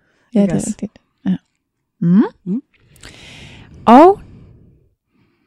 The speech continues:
Speaker 1: øhm, er der noget, du gerne vil sige til folk, der ikke har været afsted, som tænker, "Åh, måske vil jeg gerne"?
Speaker 2: Prøv det.
Speaker 1: Lidt samme
Speaker 2: Ja.
Speaker 1: spørgsmål. Prøv det, prøv det.
Speaker 2: Prøv
Speaker 1: Ja.
Speaker 2: det. Altså, ved du, og, og,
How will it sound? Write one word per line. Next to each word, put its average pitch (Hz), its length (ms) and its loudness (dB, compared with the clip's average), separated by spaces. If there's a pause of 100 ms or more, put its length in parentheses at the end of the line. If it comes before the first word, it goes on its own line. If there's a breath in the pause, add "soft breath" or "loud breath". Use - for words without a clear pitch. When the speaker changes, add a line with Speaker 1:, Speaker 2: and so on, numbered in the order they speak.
(640)
Speaker 1:
øhm, 214 920 2 (920)
er 254 100 4
der 320 140 2
noget, 247 380 6
du 220 100 -4
gerne 196 180 -2
vil 220 80 -4
sige 320 180 -4
til 269 140 -10
folk, 170 200 -8 (100)
der 156 60 -4
ikke 156 160 -8
har 180 80 -6
været 175 140 -4
afsted, 311 440 0
som 254 220 -2
tænker, 233 360 -2 (100)
"Åh, - 60 -10 (260)
måske 359 280 -10
vil 285 80 -8
jeg 294 100 -8
gerne"? 247 280 -6 (1080)
Speaker 2:
Prøv 269 220 -2
det. 160 160 -10 (120)
Speaker 1:
Lidt 247 260 -8
samme 202 380 -8
Speaker 2:
Ja. 185 120 -6
Speaker 1:
spørgsmål. - 280 -10 (140)
Prøv 349 120 -2
det, 285 80 0
prøv 262 160 2
det. 196 140 -4
Speaker 2:
Prøv 302 240 -6
Speaker 1:
Ja. 240 160 -2
Speaker 2:
det. 160 160 -6
Altså, 208 180 -6
ved 214 200 -6
du, 165 100 -16 (120)
og, 214 140 -4 (160)
og, 208 120 -6